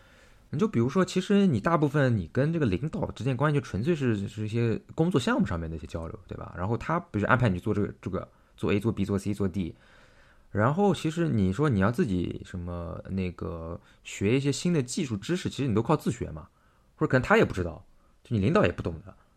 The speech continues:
或者说你所谓的师傅也不懂的，都算你自己学，然后可能你也没时间去学。比如说你现在Chat G P T，我想学Chat G P T，我也没时间学Chat G P T，我也没时间学新的什么数据、什么技术啊、什么这种东西。其实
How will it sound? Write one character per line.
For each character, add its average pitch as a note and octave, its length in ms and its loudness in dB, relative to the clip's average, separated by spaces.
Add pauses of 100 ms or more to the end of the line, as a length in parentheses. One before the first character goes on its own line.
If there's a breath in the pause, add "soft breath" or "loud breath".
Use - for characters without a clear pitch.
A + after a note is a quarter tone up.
(220)
或 C#3+ 80 -2
者 A#2+ 80 2
说 C3 100 2
你 A2+ 140 4
所 G2+ 160 0
谓 F#2+ 100 4
的 G#2+ 100 4
师 C3 220 -4
傅 A2 140 -2
也 F2+ 100 0
不 - 80 -4
懂 E2 180 -4
的， - 1000 -20
都 C3 100 0
算 C3+ 240 4
你 F2+ 60 0
自 - 120 -4
己 B2+ 60 4
学， F2 160 -2
然 G#2+ 80 4
后 D3 60 4
可 D3 120 0
能 C3 140 4
你 E3 60 2
也 D#3 80 4
没 G#2 160 4
时 - 200 -10
间 A2 140 2
去 A#2 100 -8
学。 - 160 -10
比 F2 120 -8
如 - 20 -4
说 F#2 80 0
你 F#2 80 -2
现 A2+ 140 -2
在 G#2+ 160 0
Chat G#2 220 -2
G G2 100 -4
P G2 100 0
T， F#2+ 320 -2
我 F#2 220 -2
想 A2 100 0
学 G2 160 -4
Chat G2 140 -6
G F#2+ 80 -4
P - 0 -
T， G2 60 -2
我 A2+ 120 -2
也 - 20 -2
没 A2+ 80 -2
时 G#2 80 -6
间 G#2 140 -2
学 G2 100 -10
Chat E2 220 -12
G E2 80 -14
P - 100 -12
T， - 140 -14
我 F#2+ 160 0
也 A2 60 2
没 G2+ 200 0 (380 loud breath)
时 - 140 -6
间 F#2 120 4
学 F#2+ 160 0
新 A2 200 -2
的 G2+ 120 2
什 F2+ 140 0
么 F2 100 -4
数 F2+ 200 -8
据、 F2 180 -4
什 E2 100 -10
么 E2 60 -10
技 G#2 180 -2
术 F2+ 140 -8
啊、 F2 60 -10
什 - 120 -14
么 E2 140 -14
这 - 80 -14
种 E2 80 -14
东 E2 140 -14
西。 - 100 -18
其 - 100 -6
实 B2+ 160 -2